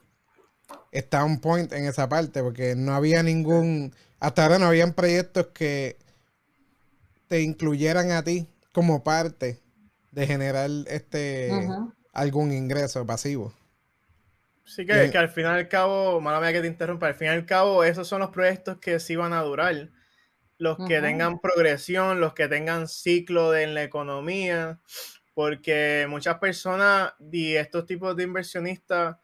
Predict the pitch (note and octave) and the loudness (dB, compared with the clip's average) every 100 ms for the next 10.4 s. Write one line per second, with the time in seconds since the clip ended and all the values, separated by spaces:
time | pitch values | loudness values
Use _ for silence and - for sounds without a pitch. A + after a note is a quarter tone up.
0 | _ _ _ _ _ _ - E3 D#3+ D#3+ | _ _ _ _ _ _ 0 4 4 4
1 | D#3 D#3 D3+ B2 D#3+ D#3 F3+ G3 F3 D#3+ | 4 2 0 -2 -2 2 6 8 6 6
2 | F#3+ G#3+ G#3 F3+ D#3+ D3+ D3+ - D#3+ D#3 | 2 2 2 2 0 -2 -4 -8 -6 -2
3 | D#3 D#3 D3 D3 _ D#3+ D3 D3+ G3 F#3+ | -2 -2 -4 -6 _ -6 -2 2 4 4
4 | E3 D#3+ _ _ _ _ - F3 F#3+ F#3 | -2 -6 _ _ _ _ -2 0 2 2
5 | G3 F#3+ G3 F#3+ F#3+ - F#3+ G3 F3 E3+ | 2 2 2 2 0 0 0 2 0 2
6 | F3+ F#3+ - D3+ C3+ C3 - D3 C#3+ D3 | 2 2 0 -4 -4 -6 -6 -6 -6 -8
7 | C#3+ E3 E3+ F3 F3 F3 E3+ F#3 G3+ G3 | -6 -4 -4 -2 -2 -4 -2 -2 -2 0
8 | F#3 F3 E3 C#3+ C#3 C3+ C#3 D#3 F3 E3+ | 2 2 0 -2 -2 -2 0 0 0 -2
9 | G#3 A3+ A3+ G#3+ E3 D3+ D#3+ F3 D#3 E3 | 0 2 2 2 2 4 4 4 0 0
10 | D#3+ D3+ C3 | 0 0 -4